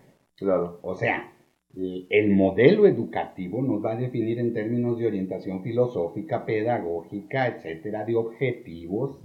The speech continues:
Speaker 2: qué es
Speaker 1: Ujú.
Speaker 2: lo que quiero hacer. Lo que no puedo hacer es decir, antes de decir qué, cómo y para qué voy a hacer, ya te digo qué, cómo y qué voy a evaluar. Eso,
Speaker 1: Así es.
Speaker 2: eso no tiene sentido. Es exactamente es poner los bueyes delante de la carreta.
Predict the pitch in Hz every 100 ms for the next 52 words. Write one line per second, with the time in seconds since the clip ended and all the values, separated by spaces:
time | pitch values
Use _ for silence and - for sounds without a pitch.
0 | - 104 123 143 127 - 101 - 135 123
1 | 107 90 76 - 82 - _ - 113 117
2 | 120 123 135 147 143 139 143 135 123 143
3 | 135 - - _ _ _ _ _ _ _
4 | _ _ _ _ _ - 165 208 214 170
5 | 135 131 147 135 - 170 165 165 - 151
6 | 147 123 120 107 110 - 151 156 160 156
7 | 160 151 147 151 143 139 143 - - -
8 | 143 139 147 135 135 135 - 135 117 120
9 | 117 107 110 151 170 - - 147 - -
10 | - - 170 160 160 156 131 110 101 175
11 | 147 104 - 120 135 147 160 147 151 143
12 | - 113 139 135 117 123 127 117 101 110
13 | 110 113 110 110 113 156 151 -